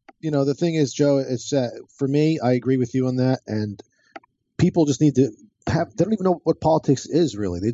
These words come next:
they, uh, they just don't really pay attention to it. So I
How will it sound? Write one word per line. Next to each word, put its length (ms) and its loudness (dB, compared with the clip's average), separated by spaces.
they, 60 4
uh, 160 -6
they 120 2
just 240 -4
don't 180 -2
really 260 2
pay 180 2
attention 400 -4
to 100 -4
it. 120 -6
So 280 0
I 240 -4